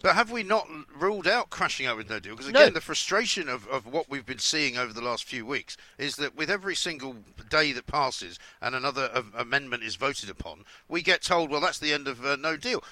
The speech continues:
Speaker 1: We've watched as people in the Houses of Parliament voted against no deal,
Speaker 2: I think
Speaker 1: voted
Speaker 2: one
Speaker 1: it
Speaker 2: of the
Speaker 1: down.
Speaker 2: one of the difficulties is that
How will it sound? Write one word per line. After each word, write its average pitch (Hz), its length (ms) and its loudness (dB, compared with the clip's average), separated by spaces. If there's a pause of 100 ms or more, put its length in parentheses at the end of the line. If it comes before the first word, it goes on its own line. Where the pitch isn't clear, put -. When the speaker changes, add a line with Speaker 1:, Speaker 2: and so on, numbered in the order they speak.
Speaker 1:
We've 156 180 -4
watched 208 440 0
as 147 180 2
people 156 300 -2
in 139 80 0
the 139 100 2
Houses 135 240 2
of 117 100 -14
Parliament 127 380 -2 (180)
voted 165 360 0
against 165 360 0
no 175 160 2
deal, 226 200 -4
Speaker 2:
I 139 60 4
think 175 180 6
Speaker 1:
voted 156 40 4
Speaker 2:
one 180 100 10
Speaker 1:
it - 20 4
Speaker 2:
of 165 60 -2
the - 60 4
Speaker 1:
down. 240 200 0
Speaker 2:
one 156 160 10
of 185 40 6
the 175 60 4
difficulties 113 540 -2
is 98 180 -4
that 104 160 -4